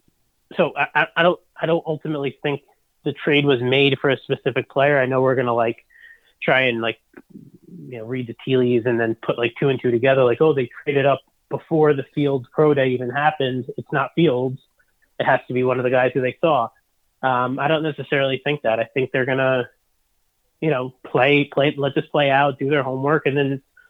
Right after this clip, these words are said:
ultimately pick that third quarterback so they get the first crack at it. So I don't know. I don't, I don't, I don't know if I'm leaning one way or the other, um, but I do buy the Mac Jones stuff because I was told that, and I was told, you know, I spoke to Mort about it, and he said there's no way he's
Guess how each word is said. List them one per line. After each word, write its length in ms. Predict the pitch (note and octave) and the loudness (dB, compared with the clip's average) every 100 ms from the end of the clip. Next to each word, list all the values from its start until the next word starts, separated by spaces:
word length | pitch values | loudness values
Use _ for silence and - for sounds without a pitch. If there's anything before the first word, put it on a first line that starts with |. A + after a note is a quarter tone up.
| _ _ - | _ _ -4
ultimately 480 | C#3+ D#3+ C#3 C#3 - | -2 0 0 0 -2
pick 200 | D3+ - | -8 -2
that 180 | C#3 C3+ | -2 -2
third 280 | - C#3+ C3+ | 0 0 0
quarterback 440 | - D#3+ D3 B2+ - | -2 0 2 0 -2
so 80 | B2+ | -8
they 160 | A#2+ B2 | -6 -4
get 180 | B2+ - | -4 -6
the 60 | - | -6
first 240 | C#3 - | -6 -4
crack 300 | D3+ D3 - | -2 0 0
at 180 | B2 A2+ | -4 -4
it. 140 | A2+ | -6
So 180 | - A#2+ - _ _ _ _ _ - | -6 -8 -8 _ _ _ _ _ 0
I 60 | |
don't 100 | G#3+ | 2
know. 100 | A3 | 4
I 80 | D#3 | 2
don't, 100 | E3+ | -2
I 40 | E3+ | -2
don't, 180 | F#3+ - _ - | -2 -4 _ -6
I 60 | E3 | -2
don't 120 | F#3 | 0
know 100 | F3 | 0
if 100 | D#3 | 0
I'm 180 | D#3 D3+ | -2 0
leaning 280 | E3 D#3+ | 0 0
one 220 | D3 D3+ D3+ | 0 0 0
way 180 | C#3+ | 0
or 100 | C#3 | 0
the 180 | B2+ B2+ | -2 -2
other, 380 | B2 C#3 D3+ D3 _ _ E3 | -2 0 0 -2 _ _ -8
um, 220 | C3 C3+ | -4 -2
but 100 | C3 | -2
I 100 | C#3 | -2
do 220 | B2 C#3+ | -2 -2
buy 280 | C#3+ C#3 D3 | 0 0 0
the 80 | C#3 | -2
Mac 260 | C3+ C3+ | -4 -4
Jones 240 | - C3+ C#3 | -4 -4 -6
stuff 220 | - C#3+ - | -2 -2 -2
because 220 | C3+ C#3 B2+ | -4 -2 0
I 60 | |
was 120 | C3+ C3 | 0 0
told 220 | - E3 C#3 | 0 2 2
that, 220 | B2+ B2+ | 0 0
and 80 | B2+ | -4
I 40 | |
was 120 | B2 - | -6 -4
told, 300 | - D3+ C3 B2+ _ _ _ _ _ | 0 2 0 -4 _ _ _ _ _
you 80 | - | 0
know, 100 | C3 | 2
I 100 | B2+ - | 2 0
spoke 240 | C3+ C3 | -2 0
to 80 | C3+ | 0
Mort 260 | C3 C3+ C3 | 2 2 4
about 300 | B2 A#2+ B2+ | 4 4 2
it, 100 | C3 | -2
and 100 | B2 | -4
he 160 | C#3 - | -8 -4
said 160 | C3+ B2 | -4 -2
there's 220 | B2+ A#2+ | -4 -2
no 160 | C3 B2+ | -2 0
way 160 | B2+ | 0
he's 160 | B2+ | -4